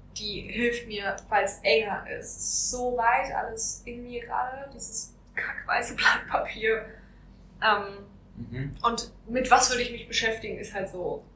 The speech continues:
Speaker 1: so offen.
Speaker 2: Stimmt.
Speaker 1: Das, ne, ist ein anderer Zugang, würde ich sagen, würde ich arbeiten? Ja, natürlich würde ich arbeiten. Was, was für eine Frage. Und die Frage ist halt,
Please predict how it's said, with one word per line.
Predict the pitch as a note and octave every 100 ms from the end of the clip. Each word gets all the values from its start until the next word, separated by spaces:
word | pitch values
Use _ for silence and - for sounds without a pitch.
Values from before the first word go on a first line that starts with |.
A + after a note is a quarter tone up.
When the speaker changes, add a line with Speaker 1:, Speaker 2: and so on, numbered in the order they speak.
| - - - - - -
Speaker 1:
so | - F#3+ A3 -
offen. | - - A3+ B3 - - - -
Speaker 2:
Stimmt. | - - - A3
Speaker 1:
Das, | G3+ - - - - - - - G#3
ne, | A3 A3+ - - - - -
ist | A3+ -
ein | G#3+
anderer | A#3 A3 G#3+
Zugang, | A#3+ A#3+ G#3 -
würde | G#3 G#3+
ich | -
sagen, | G3 F#3+ - - - - -
würde | A3 A3
ich | - - -
arbeiten? | G#3 G3+ F#3 - G3+ G#3 - - - -
Ja, | -
natürlich | - - C4+ -
würde | - -
ich | -
arbeiten. | F#3+ D#3+ - - -
Was, | G#3+ - -
was | G#3+ -
für | G3+
eine | F#3+
Frage. | A#3 B3 F#3+ F3+
Und | F#3
die | -
Frage | G#3+ G3
ist | -
halt, | G3